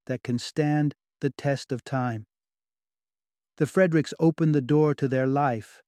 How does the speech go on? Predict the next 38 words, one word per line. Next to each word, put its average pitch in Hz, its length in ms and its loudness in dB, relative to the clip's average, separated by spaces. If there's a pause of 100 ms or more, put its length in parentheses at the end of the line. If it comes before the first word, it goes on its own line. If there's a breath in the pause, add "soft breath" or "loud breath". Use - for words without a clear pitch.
(420)
showing 160 420 4
that 135 220 0
even 170 320 2
after 139 320 -2 (140)
two 185 300 2 (100)
decades 156 440 2
of 135 140 -2
marriage, 135 460 0 (460)
hard 165 360 2
conversations 143 800 0
are 127 80 -4
still 139 260 -2
necessary, 127 760 -2 (760)
and 135 160 2
the 143 140 2
effort 156 340 0
put 151 200 0
into 147 280 0
a 135 60 2
relationship 127 760 -2
is 117 120 -6
ongoing. 113 640 -4 (1040)
Having 214 280 4
shared 190 300 2
their 165 160 2
journey 160 440 4
openly 160 480 2
as 127 120 -2
social 156 400 0
media 147 340 4
influencers 139 800 0
and 120 220 -4
co-hosts 139 520 0
of 117 120 -4
the 120 100 -2
Love 131 300 0
Hour 131 240 -2
podcast, 123 640 -6